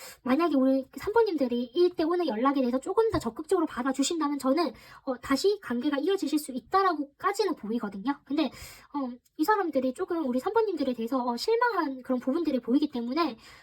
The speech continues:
조금 더 삼 번님들 좀 진중하게 적극적으로 행동을 해주셨으면 좋을 것 같아요. 아니, 역으로 반대로 뭐 그 사람의 반응이 조금 뜨뜻미지근해서 우리 삼 번님들이 답답해서 떠나셨을 가능성도 있을 것 같긴 해요. 근데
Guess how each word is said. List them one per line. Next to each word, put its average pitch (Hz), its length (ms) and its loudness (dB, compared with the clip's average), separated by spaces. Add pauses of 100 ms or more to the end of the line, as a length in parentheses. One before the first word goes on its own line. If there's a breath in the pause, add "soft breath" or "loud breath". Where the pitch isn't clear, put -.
(100)
조금 403 260 2
더 349 60 -2
삼 392 140 2
번님들 349 300 0
좀 269 120 -6
진중하게 269 680 -2
적극적으로 277 500 -2
행동을 339 280 -2
해주셨으면 403 480 -2
좋을 247 180 -2
것 - 120 0
같아요. 220 240 -10 (220 loud breath)
아니, 302 160 4
역으로 320 320 6
반대로 320 680 2 (1300 soft breath)
뭐 254 120 2
그 269 140 2
사람의 330 340 4
반응이 294 380 -4
조금 311 240 -4
뜨뜻미지근해서 262 720 -2
우리 240 140 0
삼 466 180 -6
번님들이 415 560 4 (160 loud breath)
답답해서 294 760 -2
떠나셨을 415 540 2
가능성도 269 440 -2
있을 - 880 -10
것 320 100 -2
같긴 226 260 -4
해요. 269 140 0
근데 285 220 -2